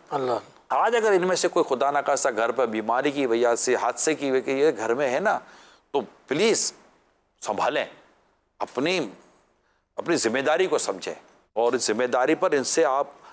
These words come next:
Speaker 2: अच्छा सलूक करें, हुस्ने सलूक करें।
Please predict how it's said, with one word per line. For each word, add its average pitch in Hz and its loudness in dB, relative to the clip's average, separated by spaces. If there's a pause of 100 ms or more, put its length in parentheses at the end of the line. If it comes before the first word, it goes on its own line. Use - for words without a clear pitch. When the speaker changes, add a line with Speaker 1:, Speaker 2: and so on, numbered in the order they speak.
(180)
Speaker 2:
अच्छा - -6
सलूक 143 -2
करें, 113 0 (140)
हुस्ने 185 0
सलूक 170 0
करें। 110 -2